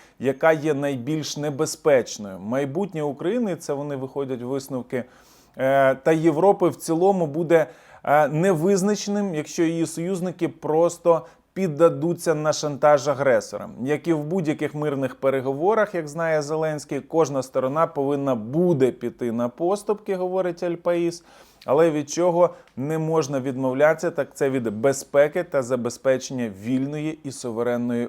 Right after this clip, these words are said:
України, завершує свою статтю іспанська газета. А Швейцарія, яка допомагала влаштовувати нам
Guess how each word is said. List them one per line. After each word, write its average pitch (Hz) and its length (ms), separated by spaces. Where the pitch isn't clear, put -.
України, 123 600
завершує 110 880
свою 113 400
статтю 127 580
іспанська 127 840
газета. 123 560
А 175 480
Швейцарія, 180 800
яка 151 300
допомагала 151 800
влаштовувати 139 720
нам 135 320